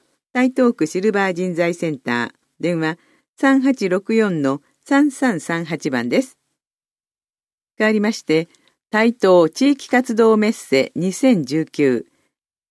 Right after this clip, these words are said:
出展団体募集。地域活動団体の取り組みをピーアールし、地域活動する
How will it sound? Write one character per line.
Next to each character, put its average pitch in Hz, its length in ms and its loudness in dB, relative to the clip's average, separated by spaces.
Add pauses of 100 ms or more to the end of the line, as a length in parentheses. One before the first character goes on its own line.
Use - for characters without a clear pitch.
(120)
出 - 200 -16
展 277 240 4
団 262 220 4
体 143 220 -2
募 127 140 -2
集。 127 460 0 (1200)
地 294 160 2
域 - 140 -4
活 262 260 0
動 240 200 4
団 240 220 4
体 170 220 0
の 147 120 0
取 190 200 -2
り 202 40 -6
組 196 240 0
み 185 40 0
を 185 100 0
ピ 190 240 -4
ー 196 120 2
ア 170 40 2
ー 151 40 0
ル 135 100 0
し、 - 320 -4 (520)
地 240 160 2
域 - 160 -6
活 226 260 -2
動 156 220 2
す 147 180 -2
る 143 240 2